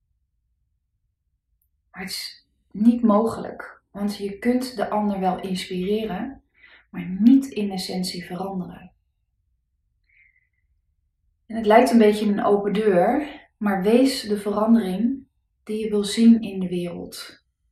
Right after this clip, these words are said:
Dat is echt zo. Want daarmee veroorzaak je dus dat ripple effect. En als je daar aan het vechten bent,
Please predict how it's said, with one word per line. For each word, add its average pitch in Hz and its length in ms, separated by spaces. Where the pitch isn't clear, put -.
Dat - 100
is - 140
echt 208 280
zo. 196 400
Want 185 280
daarmee 208 500
veroorzaak 190 600
je - 80
dus 185 180
dat 185 120
ripple 185 360
effect. - 720
En - 80
als - 260
je - 320
daar 220 380
aan 196 140
het 190 120
vechten 220 420
bent, 190 600